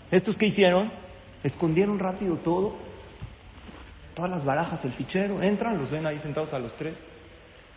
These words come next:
Le dicen, "¿Estaban jugando?". "No, para nada". "¿Seguro no estaban jugando, no estaban apostando?". "No, nada". Le hicieron al musulmán, "A ver tú, jura por Mohammed".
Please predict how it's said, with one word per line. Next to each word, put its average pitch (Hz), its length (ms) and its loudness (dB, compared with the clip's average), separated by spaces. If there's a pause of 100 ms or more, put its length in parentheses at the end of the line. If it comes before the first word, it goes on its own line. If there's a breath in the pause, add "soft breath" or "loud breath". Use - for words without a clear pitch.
Le 143 80 2
dicen, 151 180 0
"¿Estaban 202 240 10
jugando?". 214 640 6
"No, 185 300 0 (220)
para 113 160 -6
nada". 175 420 -4 (580)
"¿Seguro 208 380 10
no 247 100 6
estaban 247 200 4
jugando, 208 380 2
no 208 80 0
estaban 202 240 -2
apostando?". 196 380 -6
"No, 180 200 -2
nada". 226 240 -2 (880)
Le 135 60 -4
hicieron 202 220 2
al 175 100 2
musulmán, 180 480 0
"A 175 40 0
ver 175 220 -2
tú, 196 180 0 (640)
jura 208 340 6
por 170 180 2
Mohammed". 170 520 2